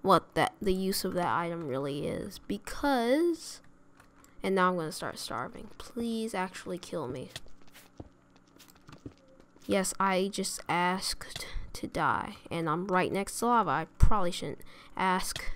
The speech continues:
to die and be next to lava at the same time. No, I'm gonna put my stuff in a chest as well. Starve. Please.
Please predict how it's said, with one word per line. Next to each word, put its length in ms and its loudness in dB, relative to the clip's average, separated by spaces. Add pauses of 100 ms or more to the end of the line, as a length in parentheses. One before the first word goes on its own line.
(120)
to 120 -10
die 480 0
and 240 -4
be 80 -4
next 300 -6
to 100 -8
lava 380 0 (180)
at 100 -12
the 60 -10
same 320 -4
time. 300 -6 (2750)
No, 100 2
I'm 160 2
gonna 120 2
put 140 -4
my 140 -2
stuff 540 -6
in 60 -4
a 60 -8
chest 680 -12 (420)
as 120 -10
well. 460 -10 (2250)
Starve. 540 -6 (720)
Please. 500 -6